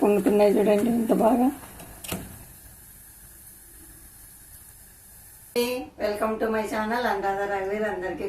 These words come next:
గుడ్ మార్నింగ్ అండి. ఈరోజు రాగి పిండితో చపాతీ చేసుకున్నాము. నేను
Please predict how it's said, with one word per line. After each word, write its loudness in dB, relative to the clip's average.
గుడ్ -6
మార్నింగ్ -6
అండి. -4
ఈరోజు -2
రాగి 0
పిండితో -2
చపాతీ -2
చేసుకున్నాము. -4
నేను 0